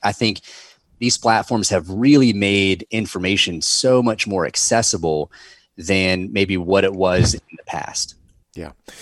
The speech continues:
Speaker 2: Well, a-, and the other thing, uh, I think that's really important is that y-, your content, our content is open access, which, uh, I think is, is great for the community as a whole.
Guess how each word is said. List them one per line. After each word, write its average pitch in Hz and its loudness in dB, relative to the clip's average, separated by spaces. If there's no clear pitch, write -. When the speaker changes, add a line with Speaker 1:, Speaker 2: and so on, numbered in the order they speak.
Speaker 2:
Well, 143 4
a-, 131 -4
and 120 -6
the 113 2
other 160 0
thing, 85 -12
uh, 87 -4
I - -8
think 101 -8
that's - -6
really 95 0
important 87 -6
is 78 -6
that 85 -2
y-, 92 -10
your 98 -2
content, 95 -2
our 87 0
content 85 -6
is 87 -6
open 92 -4
access, 80 -4
which, 90 -8
uh, 85 -6
I 85 -8
think 87 -12
is, 82 -4
is 78 -12
great 90 0
for - -14
the 80 -4
community 85 -6
as 73 -4
a 73 -12
whole. 82 0